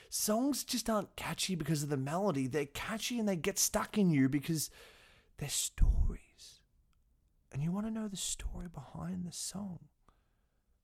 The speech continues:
It's the same thing. So what's the story behind the collapse of the Fired podcast? Well,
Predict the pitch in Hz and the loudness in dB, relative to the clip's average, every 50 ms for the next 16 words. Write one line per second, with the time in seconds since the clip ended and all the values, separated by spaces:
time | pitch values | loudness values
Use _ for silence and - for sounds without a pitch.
0 | _ _ _ _ _ _ _ _ _ _ _ _ _ _ _ _ _ _ _ _ | _ _ _ _ _ _ _ _ _ _ _ _ _ _ _ _ _ _ _ _
1 | _ _ _ _ _ _ _ _ _ _ _ _ _ _ _ - - - - - | _ _ _ _ _ _ _ _ _ _ _ _ _ _ _ -20 -20 -14 -8 -4
2 | - - - 107 - - - - - 226 226 156 - - - _ _ _ _ _ | -4 -2 -2 -2 -4 -4 -4 -2 0 0 0 0 -4 -8 -14 _ _ _ _ _
3 | _ _ _ _ _ _ _ _ _ _ _ _ _ _ _ _ _ _ _ _ | _ _ _ _ _ _ _ _ _ _ _ _ _ _ _ _ _ _ _ _
4 | _ _ _ _ _ _ _ _ _ _ _ _ _ _ _ _ _ _ _ _ | _ _ _ _ _ _ _ _ _ _ _ _ _ _ _ _ _ _ _ _
5 | _ _ _ _ _ _ _ _ _ _ _ _ _ _ _ _ _ - - - | _ _ _ _ _ _ _ _ _ _ _ _ _ _ _ _ _ -14 -14 -14
6 | - - - - - 185 185 226 220 - - 233 - - - 202 185 180 160 151 | -14 -12 -6 2 4 8 8 8 6 6 2 2 2 6 8 8 8 8 8 6
7 | 151 - - 180 175 165 156 - - - - 160 147 135 143 156 160 156 147 - | 0 2 4 4 4 4 2 -2 -2 -4 -2 0 2 4 6 6 6 4 4 -2
8 | - - - - - - - - 139 123 127 131 - - 151 139 135 135 127 120 | -4 0 2 4 4 4 4 2 2 2 6 10 12 12 12 12 10 8 8 10
9 | 113 - 131 143 147 147 131 - - 104 92 - - - - 156 147 127 - - | 12 12 12 12 12 6 2 -2 -2 -2 -2 -2 -6 2 6 6 6 6 6 -2
10 | - | -20